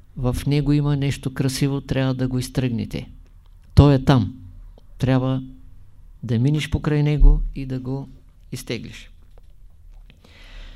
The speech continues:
Той е дар от друго качество на Бога, от скрито качество на Бога. Така че учителя казва: "Бъди доволен в своето недоволство."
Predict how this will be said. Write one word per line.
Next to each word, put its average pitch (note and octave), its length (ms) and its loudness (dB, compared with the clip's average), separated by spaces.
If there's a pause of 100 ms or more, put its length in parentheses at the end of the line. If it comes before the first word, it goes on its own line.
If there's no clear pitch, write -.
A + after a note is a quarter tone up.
(380)
Той E3+ 180 4
е E3 40 4
дар D#3 240 4
от E3 320 2
друго E3 420 4
качество D3+ 520 0
на C#3+ 120 0
Бога, C3 380 0 (420)
от A#2 180 -2
скрито F3 440 -2
качество C3+ 520 -4
на A2+ 120 -4
Бога. G#2 340 -6 (1000)
Така C3+ 240 -4
че C3 380 -8
учителя C3 460 -6
казва: C3+ 460 0 (760)
"Бъди B2+ 360 4
доволен D#3 800 4
в B2+ 200 0
своето D3 480 2
недоволство." C#3+ 840 -2